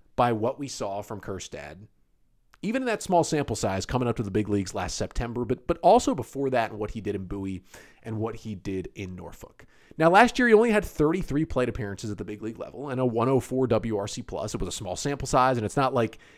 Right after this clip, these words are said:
he completely lit the world on fire. But some of the deeper numbers that we saw from Heston Kjerstad, and we'll get into this, were simply outstanding. The batted ball numbers in triple A and in the big leagues.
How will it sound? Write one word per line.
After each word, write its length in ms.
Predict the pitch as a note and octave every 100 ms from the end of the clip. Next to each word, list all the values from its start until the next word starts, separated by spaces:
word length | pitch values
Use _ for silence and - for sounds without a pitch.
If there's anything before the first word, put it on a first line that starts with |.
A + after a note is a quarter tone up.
| -
he 100 | D3+
completely 580 | - A2+ - D#3+ D#3 A#2+
lit 260 | G#2+ -
the 80 | G2
world 320 | F#2+ G#3+ A#3
on 160 | F2 -
fire. 500 | - - - C#3+ E3+ _ _ _ _ _ _ _ - _
But 160 | F3 F3
some 400 | - G3 A3 A#3+
of 200 | F#3+ D3+
the 60 |
deeper 380 | C#3+ C#3+ C#3+ B2
numbers 540 | A2 A2 - C#2 - - _ _ - _ _ _ _ _ -
that 120 | D#3+
we 140 | G3+
saw 320 | G#3+ - F#3+
from 160 | F#3 D3
Heston 300 | C#3 - A2+
Kjerstad, 540 | - G3 - G2 F#2+
and 280 | A#2 A2+ G#2+ - -
we'll 120 | A2 A2+
get 200 | A2+ C3
into 160 | D3+
this, 280 | F#2 C3+ -
were 580 | A#2 B2+ B2+ B2 B2 A#2+ - _ _ _ _ -
simply 460 | - F3+ F3 D#3+
outstanding. 560 | C#3 A#2+ - A2+ G2+ F2
The 80 | F2+
batted 260 | G#2+ A2+
ball 140 | G#2 A2+
numbers 340 | G#2 G2+ F#2+
in 80 | F#2
triple 380 | - A2 G2+ G2+
A 180 | G2 G2
and 320 | G#2 G2 F#2+
in 160 | G2 G#2
the 80 | F#2
big 240 | G3+ G3+
leagues. 420 | G#2 D#2+ B2+ -